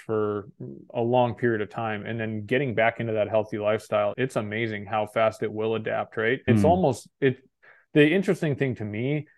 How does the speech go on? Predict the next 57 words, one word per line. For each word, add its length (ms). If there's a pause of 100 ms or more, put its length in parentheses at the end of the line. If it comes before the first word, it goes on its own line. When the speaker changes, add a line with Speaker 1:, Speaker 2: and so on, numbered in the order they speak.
(160)
Speaker 1:
is 300 (100)
it's 200
almost 380
looking 380
to 60
do 320
it. 160 (480)
If 200
you 100
wanna 260
look 260
at, 220
I 80
think, 320
the 160
speed 560
with 220
which 240
you 80
can 140
improve 400
your 120
body 300
composition 720
and 100
your 100
physical 440
health, 420
right? 320
Like, 260 (300)
y-, 80
you 240
can 360
literally 420
be 240
inactive 540
for 120
the 80
first 260
fifty 260
years 200
of 100
your 120
life 360
and 80
then 120
all 120
of 60
a 60
sudden 280
decide 400
that 60
you're 140
gonna 120
make 220
a 60
change. 600